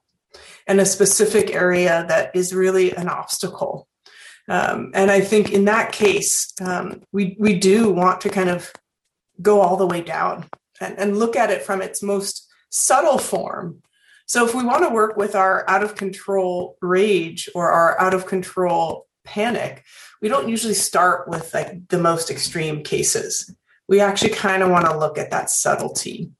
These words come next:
and then build our kind of capacity in some way up to learning how to, to be with. Now, I think in that question, it's also around, um, you know,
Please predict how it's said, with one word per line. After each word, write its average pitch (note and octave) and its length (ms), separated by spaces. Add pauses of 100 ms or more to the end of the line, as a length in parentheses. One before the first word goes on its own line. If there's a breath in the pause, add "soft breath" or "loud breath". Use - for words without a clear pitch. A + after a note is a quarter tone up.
(400 loud breath)
and F3+ 200
then E3+ 240
build F#3 420
our E3 160
kind E3+ 240
of D#3 260
capacity - 800
in D3+ 140
some D3+ 260
way D3+ 260
up D#3+ 260
to E3 360 (420 loud breath)
learning G#3 500
how F#3 140
to, E3 200 (240)
to - 80
be E3+ 280
with. - 480 (460 soft breath)
Now, F#3+ 300 (160)
I F3+ 60
think C#4 300
in D4+ 100
that A#3 220
question, F3+ 360
it's E3 120
also D#3+ 540
around, D#3+ 640
um, D#3 580 (1300)
you F#3+ 120
know, D#3+ 340